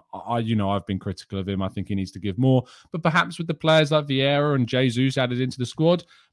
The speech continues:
maybe he becomes even more, um, maybe he becomes better. Maybe he gets more access. Maybe he gets more creation that he needs in the team with these types of additions. Only time will tell. Uh,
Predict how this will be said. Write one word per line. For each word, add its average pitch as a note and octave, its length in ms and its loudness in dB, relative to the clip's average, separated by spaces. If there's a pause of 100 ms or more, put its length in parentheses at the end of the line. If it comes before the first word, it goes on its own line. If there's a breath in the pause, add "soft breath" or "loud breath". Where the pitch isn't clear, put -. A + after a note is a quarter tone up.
maybe A#2 540 0
he G#2+ 160 -6
becomes A2 520 -2
even A2+ 360 0
more, G#2+ 460 0 (340)
um, G2 560 -12 (220)
maybe F#2 160 -12
he F#2 60 -16
becomes A2 220 -8
better. A#2+ 360 -4
Maybe G2 280 -2
he G#2 40 -6
gets A2 260 -8
more G#2+ 180 -2
access. A2 460 -6
Maybe G2 220 -6
he G#2 60 -8
gets A2 300 -10
more G#2 180 -4 (380 loud breath)
creation C3 600 4
that A2 140 4
he A#2 100 2
needs D3+ 360 6
in A#2 80 4
the G#2+ 80 2
team G#2+ 260 0
with G2+ 120 -4
these A2 200 0
types - 320 -2
of G#2 60 -8
additions. G#2 480 -2 (340 soft breath)
Only B2 520 0 (200)
time G#2 440 -4 (140)
will G2 440 0 (120)
tell. E3 420 4 (440 loud breath)
Uh, C#3+ 260 6